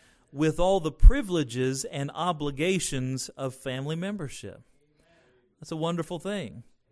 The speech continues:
The Holman Illustrated Bible Dictionary says, "Adoption is a legal process whereby one person receives another into his family and confers upon that person familial privileges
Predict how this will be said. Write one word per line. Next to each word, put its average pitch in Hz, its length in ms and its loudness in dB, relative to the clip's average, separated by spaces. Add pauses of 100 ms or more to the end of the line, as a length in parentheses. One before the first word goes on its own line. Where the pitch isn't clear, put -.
(420)
The 139 80 0
Holman 196 320 6
Illustrated 202 560 0
Bible 180 260 0
Dictionary 170 520 -4
says, 165 240 -4
"Adoption 180 580 -4
is 156 140 -6
a 156 40 -4
legal 185 440 -2
process 139 800 2 (420)
whereby 160 420 -2
one 185 360 -4
person 190 480 6
receives 196 760 -6
another 185 640 -2
into 180 400 -8
his 139 160 -8
family 151 680 -10 (520)
and 175 240 -6
confers 196 680 -6
upon 151 340 -4
that 139 220 -6
person 151 420 -8
familial 147 560 -8
privileges 143 880 -10